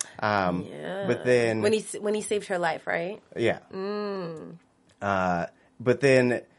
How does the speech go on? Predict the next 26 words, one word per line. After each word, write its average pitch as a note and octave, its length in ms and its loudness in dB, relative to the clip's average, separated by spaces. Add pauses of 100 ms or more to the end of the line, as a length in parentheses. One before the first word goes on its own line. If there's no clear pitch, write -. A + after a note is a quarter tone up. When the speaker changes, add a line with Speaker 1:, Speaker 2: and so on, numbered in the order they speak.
Speaker 1:
at B2 160 0
this C#3+ 200 2
point, C#3+ 380 2
and A#2 260 0
no D3 200 6
one D3+ 160 6
acknowledges C3+ 600 4
it, G2+ 120 -2
he B2+ 160 -4
goes, G#2+ 560 4 (500)
"Octavia, C3+ 560 2
I C3 60 4
love C#3 280 8
you. A2 340 2 (240)
There C#3+ 140 8
are C3 80 6
Grounders A2+ 520 4
here." F2+ 360 0 (300)
And B2 180 2
she's C3 280 0
just C3 180 -4
like, C3 280 4
"Okay, A3 320 6
here's E3 180 4
a D3+ 40 -2
stick." - 380 -4